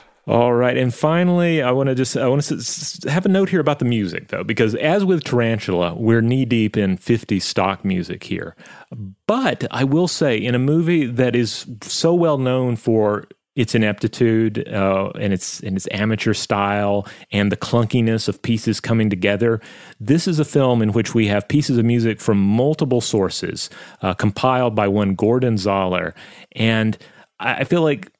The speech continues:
some of these are just really great pieces of music. You know, they're that classic kind of horns blaring, monsters attacking music from the, from the day. And when you're watching the film, you may be noticing all these other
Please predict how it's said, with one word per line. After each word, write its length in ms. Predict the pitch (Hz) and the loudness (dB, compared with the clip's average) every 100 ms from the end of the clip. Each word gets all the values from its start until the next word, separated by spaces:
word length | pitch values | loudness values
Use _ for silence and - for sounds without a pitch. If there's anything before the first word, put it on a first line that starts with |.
| _ | _
some 240 | - 165 | -2 2
of 60 | 208 | 2
these 180 | 151 117 | 2 2
are 60 | 113 | 0
just 180 | 101 101 | -2 0
really 300 | 110 117 98 | 2 2 2
great 340 | 98 107 - | 0 -2 -2
pieces 320 | 113 110 98 | -4 -2 -2
of 80 | 90 | 0
music. 480 | 104 135 107 92 92 | 0 0 0 -2 -2
You 80 | 92 | -2
know, 80 | |
they're 160 | 95 98 | 0 0
that 160 | 98 - | -2 -2
classic 480 | - 104 95 104 | 0 0 0 -4
kind 200 | - 101 | -2 0
of 160 | 92 87 - - | 0 -2 -10 -8
horns 480 | - 117 113 110 92 | 0 2 2 0 -2
blaring, 640 | 98 101 104 104 101 101 | 0 2 2 2 2 2
monsters 640 | 95 98 104 - - 101 - | 0 0 -2 -4 -2 0 0
attacking 640 | - 107 104 101 107 101 98 - | -2 -2 -2 0 -2 0 -4 -8
music 400 | 117 117 110 110 | -4 -2 0 -2
from 220 | - 110 101 | 0 0 2
the, 200 | 101 98 | 0 -2
from 180 | 104 92 | -2 -2
the 80 | 87 | 0
day. 400 | 101 110 117 117 - - - | 0 0 -2 -4 -12 -20 -8
And 460 | 127 123 131 127 104 - _ | 0 0 2 0 -4 -12 _
when 180 | 123 131 | 0 2
you're 120 | 127 | 2
watching 440 | 120 147 - 180 | 2 0 2 2
the 80 | 160 | 2
film, 480 | - 180 170 120 113 - - | 2 2 2 2 0 -4 -6
you 140 | 120 123 | 0 2
may 140 | 135 | 4
be 120 | 143 | 2
noticing 420 | 139 143 139 139 135 | 2 2 2 0 2
all 140 | 135 | 2
these 200 | 131 123 | 2 2
other 360 | 139 147 123 | 2 2 0